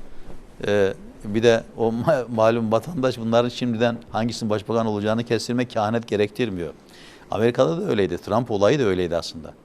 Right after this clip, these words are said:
Bunları niye söylüyorum? Bu ortamda Erdoğan Ankara, şeye, e, Tahran'a gidiyor.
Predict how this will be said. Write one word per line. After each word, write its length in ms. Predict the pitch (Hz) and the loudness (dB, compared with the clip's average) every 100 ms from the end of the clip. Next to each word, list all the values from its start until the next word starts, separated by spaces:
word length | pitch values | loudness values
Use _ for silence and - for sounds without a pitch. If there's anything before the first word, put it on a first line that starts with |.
| - | -8
Bunları 280 | 110 123 123 | 2 2 4
niye 160 | 123 | 0
söylüyorum? 520 | 123 107 90 85 78 - - - - - - - - - - - - - - - - - - - - - - - - - - - - - - | 0 -2 -2 -4 -6 -12 -20 -20 -20 -20 -20 -20 -20 -20 -20 -20 -20 -20 -20 -20 -20 -20 -20 -20 -20 -20 -20 -20 -20 -20 -20 -20 -20 -20 -16
Bu 400 | 82 85 113 214 | -14 -4 -2 6
ortamda 880 | 135 135 - 135 131 131 160 156 - - - - - - - - - - - - - - - - - - - - - - - | 8 8 8 6 6 6 6 4 -2 -20 -20 -20 -20 -20 -20 -20 -20 -20 -20 -20 -20 -20 -20 -20 -20 -20 -20 -20 -20 -20 2
Erdoğan 640 | 113 113 113 120 143 160 156 - - - - - | 6 6 6 8 8 4 -4 -12 -20 -20 0 6
Ankara, 640 | 123 123 113 107 101 101 | 6 8 8 10 8 6
şeye, 340 | - 101 98 | 6 6 6
e, 300 | 101 101 101 | 4 -2 -8
Tahran'a 420 | - 139 123 110 104 | 4 4 6 4 2
gidiyor. 360 | 92 78 73 | -2 -6 -10